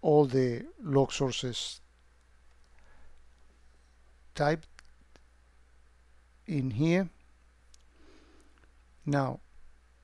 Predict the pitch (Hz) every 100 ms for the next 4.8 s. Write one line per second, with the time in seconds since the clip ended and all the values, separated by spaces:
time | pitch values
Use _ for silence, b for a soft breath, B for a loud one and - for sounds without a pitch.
0 | - - - - - 190 143 139 170 -
1 | 190 165 139 165 - 165 156 - 151 131
2 | 127 147 139 135 151 127 123 - 131 123
3 | 127 - 131 131 127 - 147 127 135 -
4 | 127 123 127 - 131 123 120 120